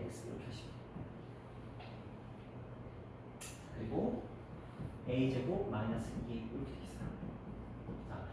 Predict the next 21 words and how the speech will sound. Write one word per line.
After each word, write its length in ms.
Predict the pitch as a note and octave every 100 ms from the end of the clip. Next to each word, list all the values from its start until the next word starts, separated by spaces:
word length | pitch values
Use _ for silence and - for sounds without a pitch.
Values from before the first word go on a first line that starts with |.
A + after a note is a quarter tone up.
| -
여기까지 360 | A#3 C4+ A#3+ -
일단 200 | D#3+ -
방정식은 460 | C#3 D#3+ D#3 -
만들어졌어요. 800 | B2 G#2+ A2 - - - - - - - - - -
이제 200 | F#3 A#3+
문제야. 680 | - D#3+ - - - - - - -
뭐가 300 | C#3 C#3 -
문제냐? 600 | - A#2 F3+ - - - - - - - - - - - - -
오랜만에 440 | C3 G#3+ C4 B3+ -
이 80 | -
표현이 180 | D#3 A#2
나와요. 320 | G#2 G2+ - - - - -
원점에 840 | D#3+ E3 F3+ G3 - B3+ C4 C4+ C4
대해서 300 | B3 A#3+ A#3+
대칭이다. 680 | G#3+ A#3 A3+ A#3 E3+ D3+ F#3
누가? 840 | G#3 G3+ G3 A3 A3 - - - - - - - - - - - - - - -
교점이. 600 | C#3 - - G#2 G#2 F#2 F2+ - - - - - - - -
그러면 500 | F#3 D#3 - A2+ - -
원점 400 | D#3 F3 - C4+
대칭이라는 680 | G#3+ F#3 A3 G#3 F#3+ - -
건 360 | F3 E3 -